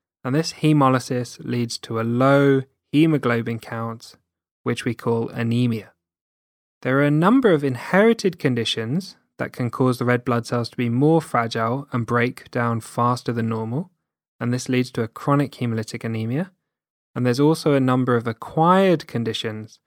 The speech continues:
that lead to increased breakdown of red blood cells and hemolytic anemia. Firstly, let's talk about the inherited hemolytic anemias. And there's five you need to remember: hereditary spherocytosis,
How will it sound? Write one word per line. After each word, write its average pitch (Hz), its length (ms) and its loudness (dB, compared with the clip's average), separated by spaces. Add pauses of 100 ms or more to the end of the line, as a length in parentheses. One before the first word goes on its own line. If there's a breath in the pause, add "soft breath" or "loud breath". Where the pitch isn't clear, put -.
(320)
that 117 160 -2
lead 123 240 0
to - 160 -10
increased 123 400 -2
breakdown 117 380 -2
of 113 100 -4
red 113 180 -6
blood 113 220 -6
cells 113 260 -8
and 113 120 -8
hemolytic 117 500 -4
anemia. 110 440 -12 (1000)
Firstly, 185 360 2
let's 151 120 0
talk 147 220 0
about 127 220 2
the 120 100 -2
inherited 147 760 0
hemolytic 139 500 -2
anemias. 143 580 -2 (920)
And 120 160 -2
there's 117 140 -2
five 147 500 4
you 139 80 2
need 135 140 2
to - 120 -6
remember: 120 520 0 (300)
hereditary 139 560 2
spherocytosis, 139 1400 0